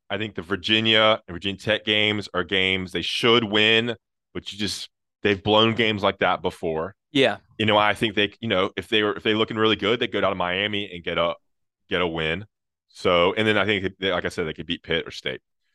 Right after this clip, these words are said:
Speaker 2: Yeah.
Speaker 1: So I think the range is anywhere between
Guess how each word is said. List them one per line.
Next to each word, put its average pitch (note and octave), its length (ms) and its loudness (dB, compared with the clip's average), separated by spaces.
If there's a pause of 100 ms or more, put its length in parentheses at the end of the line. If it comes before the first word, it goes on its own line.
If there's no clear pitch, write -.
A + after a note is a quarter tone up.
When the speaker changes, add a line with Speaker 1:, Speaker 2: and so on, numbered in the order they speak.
(240)
Speaker 2:
Yeah. A2 100 -6
Speaker 1:
So E2 220 2 (260)
I G#2+ 120 2
think B2 120 2
the B2 100 4
range B2 640 2
is G#2 240 2
anywhere A2 200 -2
between G2+ 520 -4